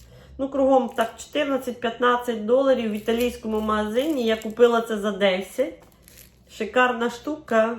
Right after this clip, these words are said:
дуже гарно крутить, отаке стекло, типа пластик. От.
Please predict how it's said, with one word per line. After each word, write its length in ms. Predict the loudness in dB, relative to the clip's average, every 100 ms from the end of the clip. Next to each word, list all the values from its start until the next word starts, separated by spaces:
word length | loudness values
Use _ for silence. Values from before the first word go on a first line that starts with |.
| -10
дуже 280 | -6 0 2
гарно 400 | 4 2 0 -6
крутить, 520 | -6 -6 -6 -8 -10
отаке 360 | -10 -12 -10 -10
стекло, 400 | -12 -20 -20 -20 _ -12
типа 520 | -10 -2 0 2 0
пластик. 580 | -2 -4 -4 -6 -18 -20 -20 -20 -20 -20 -20 -20 -20 -14
От. 520 | -6 -4 -2 -4 -8